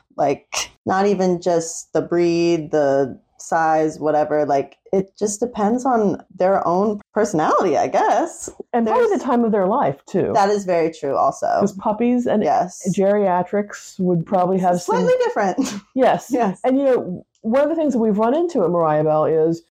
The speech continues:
Speaker 2: the veterinaries are now recommending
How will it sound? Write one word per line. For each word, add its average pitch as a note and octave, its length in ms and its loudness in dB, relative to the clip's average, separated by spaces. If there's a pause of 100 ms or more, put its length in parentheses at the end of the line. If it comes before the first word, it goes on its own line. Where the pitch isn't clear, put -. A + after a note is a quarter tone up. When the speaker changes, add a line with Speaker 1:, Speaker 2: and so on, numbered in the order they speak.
Speaker 2:
the G3 100 0
veterinaries G3 760 0 (260)
are F#3 120 -2
now E3+ 220 2
recommending E3 1080 0